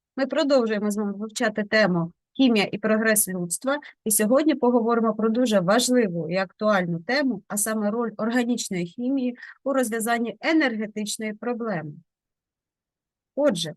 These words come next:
спочатку давайте з вами з'ясуємо, що таке енергетика та які її основні проблеми сьогодні.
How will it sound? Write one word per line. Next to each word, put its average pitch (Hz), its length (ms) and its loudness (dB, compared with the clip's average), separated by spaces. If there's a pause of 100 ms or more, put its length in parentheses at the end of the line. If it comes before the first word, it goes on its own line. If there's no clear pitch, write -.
(160)
спочатку 330 500 -4
давайте 233 380 0
з 190 60 -10
вами 220 240 -2
з'ясуємо, 233 440 0
що 262 200 -2
таке 214 320 -4
енергетика 214 640 -2
та 320 120 -6
які 247 300 -2
її 247 280 0
основні 208 480 -2
проблеми 208 580 -2
сьогодні. 160 520 -8